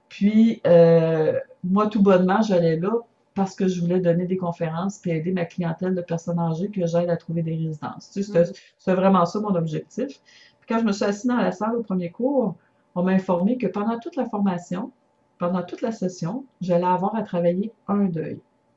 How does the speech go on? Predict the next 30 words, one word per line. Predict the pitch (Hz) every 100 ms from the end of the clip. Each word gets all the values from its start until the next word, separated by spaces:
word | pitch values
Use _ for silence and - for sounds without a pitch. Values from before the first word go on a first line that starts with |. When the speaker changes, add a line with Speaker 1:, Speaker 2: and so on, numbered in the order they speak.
| _ _ _ -
Speaker 1:
Le | 180
même | 185 202 208 190
deuil | 208 233 233
pendant | 202 196 196
toutes | - 254
les | 226
rencontres. | 196 190 - 143 _ _ - _ _
Je | -
dis, « | 165
My | 170 - - 190
God, | 156 180 170
je |
suis | -
pas | -
venue | 185 220
ici | 214 -
pour | 196 190
ça, | - 170
moi. | 262 302 285
J'en | 196
ai | 196
pas | 190 226
de |
deuil | 180 208 240
à | 254
travailler. | - 226 240 220
Je | 254 226
les | 190 190
ai |
tout, | 185